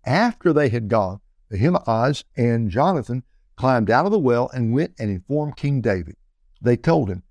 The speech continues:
"Get up and immediately ford the river, for Ahithophel has given this advice against you."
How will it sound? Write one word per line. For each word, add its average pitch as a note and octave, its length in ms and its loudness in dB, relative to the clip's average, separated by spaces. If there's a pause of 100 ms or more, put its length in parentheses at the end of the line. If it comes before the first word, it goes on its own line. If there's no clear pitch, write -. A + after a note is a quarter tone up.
(260)
"Get D3 280 4
up G#2 300 0 (240)
and A2 200 2
immediately D3 640 0
ford D#3+ 340 -2
the D3 60 2
river, G#2+ 340 0 (240)
for A#2 140 4
Ahithophel B2+ 600 0
has G#2 180 -4
given C3+ 320 0
this B2+ 220 -2
advice G#2 400 -2
against A2+ 400 -4
you." - 160 -8